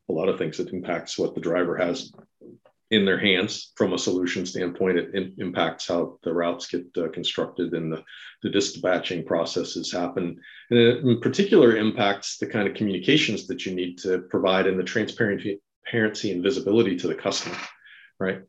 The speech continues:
So if they, if you're gonna move from a model where you're there every Tuesday at three P M, uh, roughly, to a model where, you know, we'll s-, we'll schedule it on a, uh, an as needed, uh, basis,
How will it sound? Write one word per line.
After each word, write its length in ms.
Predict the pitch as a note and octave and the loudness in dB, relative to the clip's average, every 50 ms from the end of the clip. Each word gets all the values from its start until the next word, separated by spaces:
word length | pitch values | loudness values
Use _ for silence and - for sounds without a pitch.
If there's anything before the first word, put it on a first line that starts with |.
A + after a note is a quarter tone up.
| _ _ _ _ - | _ _ _ _ 2
So 360 | - A#2 G2+ G2 - - - - | 4 4 4 4 0 -4 -8 -6
if 100 | B2 - | 0 4
they, 320 | C3 B2 A#2+ A#2 A#2+ - _ _ _ _ | 4 6 6 4 2 -4 _ _ _ _
if 120 | - B2 - | -4 0 4
you're 80 | C3 | 4
gonna 120 | C#3+ C#3+ C3+ | 6 8 8
move 360 | B2+ A#2+ A#2+ C3 C3 C3 C3 | 8 10 12 12 12 12 10
from 120 | C3 A#2+ | 8 4
a 80 | A2+ G#2+ | 4 4
model 380 | G#2 G2+ G2+ G#2+ A2 A2+ G#2 F#2 | 2 2 2 4 4 4 4 4
where 140 | G2 G2+ | 2 0
you're 240 | G2+ G2+ G2+ G2 F#2+ | 2 2 2 0 0
there 320 | F2+ G#2 G#2 G#2+ G#2 G2 G2+ | 0 0 0 2 0 0 -2
every 260 | G2+ F#2+ G2 F#2+ F2+ | -2 -4 -6 -8 -8
Tuesday 500 | - - A2 G#2+ G2 - G2 F#2+ F#2 F2+ | -4 -2 -2 -2 0 0 0 2 2 0
at 160 | F2 F2 - | 0 -2 -4
three 240 | - G2+ G2+ G2 F#2 | -2 -2 0 -2 -2
P 160 | - G2+ F#2+ | -4 -4 -2
M, 360 | F#2+ G2+ G2 F2 F2 F2 - - _ _ _ _ - | 0 0 0 -2 -4 -8 -12 -18 _ _ _ _ -6
uh, 400 | G2 F#2 F2 F2 F2 E2+ E2+ F2 - | -4 0 0 2 2 2 0 -2 -4
roughly, 600 | - G#2 G2 F#2 F#2 - - F#2 F2 F2+ F2+ - - - _ - - - - - - _ _ - | 0 2 2 2 2 2 0 0 0 0 -2 -4 -10 -18 _ -20 -20 -20 -20 -20 -20 _ _ 2
to 180 | - A2 G#2 | 4 6 6
a 60 | G2 | 6
model 420 | F#2+ G2 G2 G2+ G2+ G2+ F#2+ F#2+ F2+ | 6 4 4 6 6 6 6 6 6
where, 520 | F#2 F#2+ F#2 F2+ F2+ F2+ F2+ F2 F2 - - _ | 4 4 4 6 4 4 2 0 -2 -6 -10 _
you 80 | G#2+ | -4
know, 260 | F#2+ F2+ E2+ D#2+ - - | -2 -2 -2 -4 -4 -2
we'll 140 | A2 G2+ F2 | -2 0 0
s-, 260 | - - - - - - | 0 -2 -6 -8 -6 -4
we'll 80 | G#2+ | -2
schedule 480 | G2 - - - G2+ F#2 F2+ F#2+ F2+ F#2 | -2 0 2 2 2 2 2 2 2 4
it 140 | F#2 F2 - - - | 2 2 0 -4 -4
on 320 | G2 F#2 F2+ F2+ F2+ F2+ | -2 -2 0 0 0 0
a, 360 | F2+ F2 E2+ E2+ E2+ E2 E2+ | 0 0 0 0 -2 -2 -2
uh, 300 | E2+ E2 E2 D#2+ D#2+ E2 | -2 -2 0 -2 -2 -2
an 100 | E2+ F2 | -2 -2
as 300 | F2 E2+ F2+ F2+ - - | -2 -2 0 -2 -2 -2
needed, 460 | - E2+ F2 F#2 F#2 F#2+ F2 E2 - - _ _ - | -4 -4 -4 -2 0 2 0 0 -2 -6 _ _ -6
uh, 260 | F2 E2+ E2 E2 E2 | -4 -2 -2 -2 -4
basis, 720 | D#2+ D#2+ E2+ F2 F#2+ G2 - - F2 D#2+ - - - - | -2 0 2 2 2 2 2 0 -2 -2 -2 -2 -4 -4